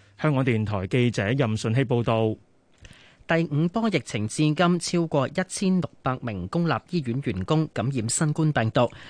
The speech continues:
Speaker 2: 部分人係密切接觸者。醫管局承認前線人手受影響，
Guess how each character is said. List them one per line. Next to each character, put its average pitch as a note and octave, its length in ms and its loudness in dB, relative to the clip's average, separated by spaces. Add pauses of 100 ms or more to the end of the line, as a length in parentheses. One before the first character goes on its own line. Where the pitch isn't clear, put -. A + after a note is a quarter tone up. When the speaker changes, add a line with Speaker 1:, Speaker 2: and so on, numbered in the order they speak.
(160)
Speaker 2:
部 G#3 100 6
分 F#3+ 160 2
人 C3 140 0
係 D3 180 0
密 D3 140 2
切 - 200 -4
接 - 180 -6
觸 E3+ 280 -4
者。 A#2 260 -2 (300)
醫 G3+ 120 -2
管 C#3 200 -2
局 A#2+ 120 -2
承 F#2+ 280 -4
認 A#2 220 0 (180)
前 C3+ 260 0
線 E3 300 0
人 G2 160 0
手 A#2 180 -2
受 C3 240 2
影 G#2+ 160 -4
響， C#3 300 2